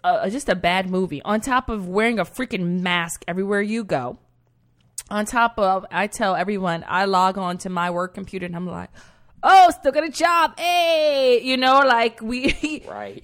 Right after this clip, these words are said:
Speaker 2: <laughs>
Speaker 1: it's, this is too much. So when I'm out here talking about mental health,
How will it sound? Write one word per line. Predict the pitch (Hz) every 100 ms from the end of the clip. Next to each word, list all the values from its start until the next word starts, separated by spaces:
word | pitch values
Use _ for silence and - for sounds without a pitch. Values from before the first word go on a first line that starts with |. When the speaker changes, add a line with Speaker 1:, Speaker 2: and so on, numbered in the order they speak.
| -
Speaker 2:
<laughs> |
Speaker 1:
it's, | 311 285 - - 208
this | 302 381 392
is | 320 -
too | - - 277 254 247 - _ _
much. | 190 180 180 196 226 - - -
So | - 262 226 214 - - - -
when | 262 262 -
I'm | 262 339 -
out | 254 277
here | 262 262 240 226 214 - -
talking | - 247 269 247
about | 214 208 196
mental | 196 226 240 220 190
health, | 190 254 247 226